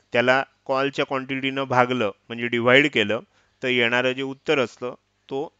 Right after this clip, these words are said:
ते गुणोत्तर असतं पुटचं कॉलशी असणारं गुणोत्तर. तर पुट कॉल रेशो जर कमी असेल,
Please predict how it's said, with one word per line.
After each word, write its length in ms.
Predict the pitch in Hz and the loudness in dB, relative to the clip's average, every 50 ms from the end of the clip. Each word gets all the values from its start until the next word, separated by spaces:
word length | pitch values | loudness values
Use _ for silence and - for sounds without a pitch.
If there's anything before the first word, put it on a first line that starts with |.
| _ - | _ -8
ते 80 | 151 | -8
गुणोत्तर 520 | 151 147 147 147 151 156 151 - - 156 139 | -8 -6 -6 -6 -6 -6 -6 -2 -2 -2 -2
असतं 260 | 123 110 - - 135 | -2 -4 -6 -10 -12
पुटचं 500 | 131 131 - 131 123 120 _ - - 131 127 - | -12 -12 -12 -12 -12 -14 _ -8 -8 -8 -6 -2
कॉलशी 380 | 127 120 117 117 117 - 135 | -2 -2 -2 -2 -4 -4 -4
असणारं 400 | 123 113 110 - 113 107 110 127 | -4 -4 -4 -6 -6 -6 -4 -4
गुणोत्तर. 500 | 151 175 165 151 131 107 _ - - 87 80 - _ _ _ _ _ _ _ - - - _ _ _ _ _ - | -6 -6 -6 -6 -6 -8 _ -10 -10 -10 -10 -10 _ _ _ _ _ _ _ -20 -20 -20 _ _ _ _ _ -2
तर 280 | 156 151 143 139 135 139 - _ _ _ _ _ _ _ _ - | 2 4 4 4 4 2 -4 _ _ _ _ _ _ _ _ -10
पुट 180 | 143 135 - - | -10 -10 -8 -4
कॉल 200 | - 151 151 156 | 0 0 0 2
रेशो 380 | 151 151 151 147 - - 156 | 2 0 0 -2 -2 -6 -6
जर 160 | 156 151 156 156 | -4 -4 -4 -4
कमी 320 | 151 - 156 151 165 175 | -2 -4 -4 -2 0 0
असेल, 440 | 160 139 120 - 123 113 113 120 | 0 0 0 0 -2 -2 -2 -2